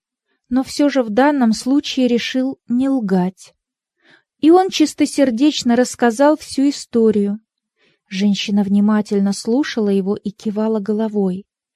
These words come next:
Когда он кончил, она одобрительно посмотрела на него. История его была правдоподобной.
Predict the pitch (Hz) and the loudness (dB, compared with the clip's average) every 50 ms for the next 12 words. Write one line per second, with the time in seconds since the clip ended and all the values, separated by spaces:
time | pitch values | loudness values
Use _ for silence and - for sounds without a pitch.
0 | _ _ - _ _ - 262 254 247 247 330 330 330 311 302 302 294 - 311 320 | _ _ -20 _ _ -4 -4 -2 2 4 4 6 6 4 2 0 -2 0 0 0
1 | 330 320 - - - 294 285 - _ - 196 196 196 214 214 220 - - 196 202 | 0 -2 -6 -8 -8 -8 -8 -10 _ -4 -2 0 0 0 -2 -4 -4 -6 -4 -2
2 | 202 214 196 185 233 277 285 - - 226 208 202 208 202 226 214 - 214 208 208 | 0 0 0 0 0 -2 -2 -2 0 0 2 2 0 0 -2 -2 0 0 0 0
3 | 202 208 208 202 196 190 190 185 190 190 190 190 185 185 196 190 208 - _ _ | 2 2 0 2 2 2 0 0 0 0 0 0 0 -2 -2 -4 -6 -8 _ _
4 | _ _ _ _ _ _ _ _ _ _ - 262 269 - - - 349 349 359 330 | _ _ _ _ _ _ _ _ _ _ -2 -2 -2 -2 2 4 6 6 8 8
5 | 302 285 285 277 262 226 254 262 226 214 226 233 254 269 254 - 240 220 208 226 | 6 4 4 2 2 2 2 2 4 4 4 4 4 2 2 0 -2 -2 0 -2
6 | 214 220 220 214 196 190 233 262 254 220 196 196 185 196 - _ | -2 0 -2 0 2 4 4 4 4 2 -2 -4 -4 -6 -8 _